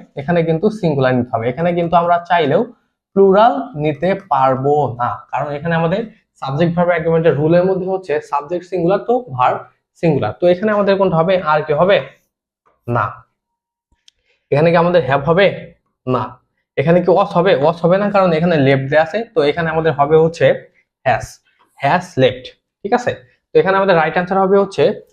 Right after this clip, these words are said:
অপশন সি। তো আশা করি বুঝতে পারছো। তো দেখো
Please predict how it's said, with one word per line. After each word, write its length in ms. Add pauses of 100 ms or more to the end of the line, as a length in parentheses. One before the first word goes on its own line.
অপশন 540 (140)
সি। 400
তো 120
আশা 200
করি 160
বুঝতে 280
পারছো। 460 (400)
তো 360 (580)
দেখো 240